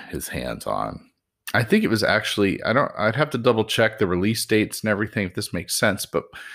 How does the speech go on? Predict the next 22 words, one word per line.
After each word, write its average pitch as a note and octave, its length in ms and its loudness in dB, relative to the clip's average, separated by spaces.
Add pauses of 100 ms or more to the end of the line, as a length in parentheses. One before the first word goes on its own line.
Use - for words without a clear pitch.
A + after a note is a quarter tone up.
(340)
as B2+ 120 6
I B2+ 80 8
remember A#2 540 6
it, G2+ 100 4
it - 20 4
was A2 180 -2
on B2+ 200 4
Halloween, G#2+ 720 2
and D#2+ 200 -6
I F#2 100 -2
was F2+ 180 -6
hanging G#2 260 -4
out F2 100 -2
with - 140 -8
him G2+ 240 -4
in E2+ 60 -6
his A2+ 240 -6
house, F2 400 0
and F2+ 120 -6
we G#2 100 -2
watched A2 420 0
it - 100 0